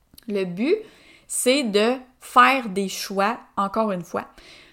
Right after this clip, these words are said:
Moi, ce que j'ai fait à la base, après avoir lu le livre, c'est que je me suis posé la question, où est-ce que je pourrais, pas nécessairement, ben, oui, couper, mais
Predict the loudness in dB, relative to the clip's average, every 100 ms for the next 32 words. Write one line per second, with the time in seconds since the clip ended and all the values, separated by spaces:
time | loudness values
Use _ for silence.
0 | _ 0 0 0 2 2 2 2 0 -2
1 | -6 -12 -2 0 0 -2 -6 -4 0 0
2 | 0 0 0 -2 -4 -2 -2 0 0 -2
3 | 2 2 0 -4 -6 -8 -4 -6 -2 4
4 | 6 4 0 -20 -20 -14 -4 -2 -2 -4
5 | -2 0 2 2 0 -2 -6 -6 -6 -4
6 | -2 -4 -6 -14 -20 _ _ _ -2 4
7 | 4 4 -2 -2 -2 -4 -4 -2 0 0
8 | 0 -4 -10 _ -20 _ _ _ -2 -2
9 | 0 0 0 -2 0 0 0 -2 -4 -4
10 | -4 -6 -20 -8 0 0 -2 -8 -6 -2
11 | -2 -4 -10 _ _ _ _ _ -2 0
12 | -2